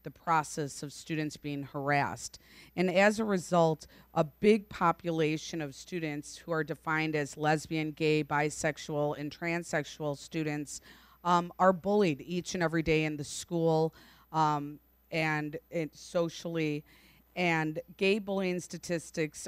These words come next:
are often the largest contributing factor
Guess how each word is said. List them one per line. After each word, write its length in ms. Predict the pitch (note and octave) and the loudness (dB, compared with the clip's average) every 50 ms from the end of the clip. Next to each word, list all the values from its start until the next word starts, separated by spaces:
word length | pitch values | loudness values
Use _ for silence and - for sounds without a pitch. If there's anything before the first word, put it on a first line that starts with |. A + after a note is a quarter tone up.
| - - | -6 0
are 240 | E3+ D#3+ D#3+ D#3 - E3 | 0 2 2 0 0 2
often 480 | E3+ E3+ F3 - - F3+ E3+ E3+ E3 - - | 2 2 2 2 -2 -4 -4 -4 -6 -8 -8
the 100 | F3+ E3 | -8 -8
largest 720 | D3+ D3 D3 D3+ D#3+ E3+ F#3 F#3+ F#3 - G#3+ G3 - - | -8 -8 -2 2 4 6 6 4 2 -2 -6 -8 -8 -8
contributing 840 | - - F#3+ F3 - - F#3 F3 D#3+ E3+ E3+ E3 E3+ E3 E3 E3 D#3+ - - | -8 -8 -8 -8 -4 -2 0 0 0 0 -2 -2 -2 -2 -2 -4 -4 -4 -2
factor 560 | E3 D3+ D3 D3 - - D#3+ D#3 D3+ D3 - | 0 2 2 2 0 -2 -2 -2 -2 -2 -4